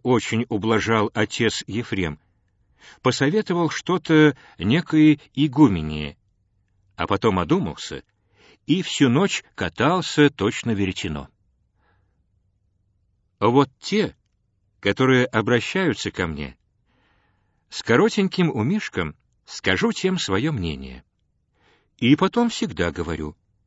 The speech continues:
"Впрочем, усматривай сам или сама". Правильный совет могут давать только святые люди, как преподобные Серафим Саровский и Сергий Радонежский.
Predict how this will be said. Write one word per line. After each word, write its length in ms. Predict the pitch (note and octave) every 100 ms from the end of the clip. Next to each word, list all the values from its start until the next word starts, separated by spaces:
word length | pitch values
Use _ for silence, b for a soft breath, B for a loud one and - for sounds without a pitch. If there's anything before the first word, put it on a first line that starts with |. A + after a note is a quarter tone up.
| b b b
"Впрочем, 600 | - - D#3 - F3+ E3 - _
усматривай 840 | G#2 - F2+ D3+ - B2+ B2+ B2+ _ _
сам 500 | - - F2 B2 B2+ -
или 200 | G2 G2+
сама". 480 | - D#2 C2+ C2 - _ _ _ _ _ _ _ _ _ _ _ _ _ _ _ _ -
Правильный 440 | C3 F#3+ G3+ G3+
совет 380 | - F3 F#3+ F#3+
могут 380 | B2+ D3+ D3+ B2
давать 380 | C3+ C#3+ D3+ -
только 300 | D3 C#3+ D3
святые 460 | - A#2 B2+ C3+
люди, 400 | A2 C3 B2+ G#2+ B B B
как 300 | - G2 -
преподобные 720 | G#2 G#2 G2 C3 A#2+ B2 A#2+
Серафим 500 | G#2+ G#2+ F#2+ F2 A#2
Саровский 720 | - F#2 A2 A#2+ - G#2+ F#2 B B B B
и 140 | - E2+
Сергий 440 | - G2 G#2+ G2+
Радонежский. 800 | F2 F#2+ G2 E2+ C2+ - C#2+ -